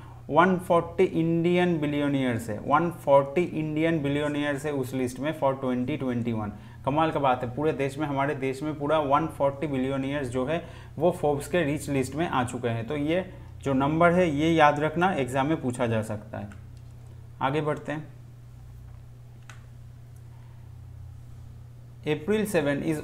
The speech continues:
observed as the International Day of Reflection on the Genocide in Rwanda। Rwanda में वो जो, जो genocide हुआ था,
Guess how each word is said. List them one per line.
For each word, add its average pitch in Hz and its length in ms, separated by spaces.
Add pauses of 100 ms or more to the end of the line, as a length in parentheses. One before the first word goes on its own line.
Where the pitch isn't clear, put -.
observed 160 460
as 143 220
the 143 200
International 180 800
Day 156 120
of 156 180
Reflection 143 680
on 135 240
the 151 160
Genocide 143 640
in 143 200
Rwanda। 120 500
Rwanda 160 440
में 165 100
वो 165 120
जो, 131 160
जो 156 220
genocide 156 520
हुआ 139 220
था, 147 160